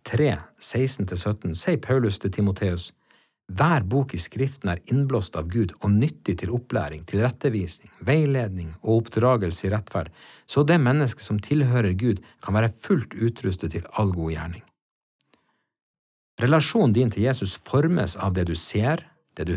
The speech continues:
hører og det du erfarer i Bibelen og i bønnelivet ditt. Start gjerne med mindre porsjoner, men sørg for at du kommer deg i gang. Lag deg en god spilleliste med lovsanger som treffer hjertet ditt.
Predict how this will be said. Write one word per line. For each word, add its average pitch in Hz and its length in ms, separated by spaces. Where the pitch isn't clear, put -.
hører 170 540
og 98 120
det 95 140
du 90 60
erfarer 98 800
i - 120
Bibelen 147 640
og 98 80
i 90 60
bønnelivet 87 500
ditt. - 200
Start - 320
gjerne 139 220
med 92 160
mindre 101 240
porsjoner, 90 480
men 196 100
sørg 226 340
for - 120
at 175 60
du 165 80
kommer 175 240
deg 180 80
i 180 40
gang. 147 240
Lag 170 220
deg 131 160
en 120 80
god 160 240
spilleliste 120 640
med 90 160
lovsanger 113 560
som 95 160
treffer 113 400
hjertet 82 300
ditt. - 200